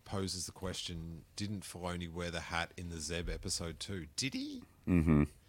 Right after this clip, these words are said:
Speaker 1: No way. So I just blocked that out.
Speaker 2: I'm pretty sure he did.
Speaker 1: Huh.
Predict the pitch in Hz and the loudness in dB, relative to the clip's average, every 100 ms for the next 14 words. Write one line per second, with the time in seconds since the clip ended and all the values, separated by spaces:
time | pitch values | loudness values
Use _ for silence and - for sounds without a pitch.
0 | - - - - - - - - 180 269 | -20 -20 -20 -20 -20 -20 -20 -12 -4 0
1 | 285 165 120 175 135 90 135 143 208 180 | 2 4 4 4 2 2 2 4 4 4
2 | - 101 117 - 110 90 92 120 80 - | 0 -2 -2 0 0 2 2 0 -2 -6
3 | - - - - 95 - 160 139 - 131 | -16 -18 -6 4 6 10 10 10 12 12
4 | 101 80 82 73 60 - - - - - | 12 12 12 12 10 -2 -20 -20 -20 -20
5 | - - - - - - - 302 | -20 -20 -20 -20 -20 -18 -4 0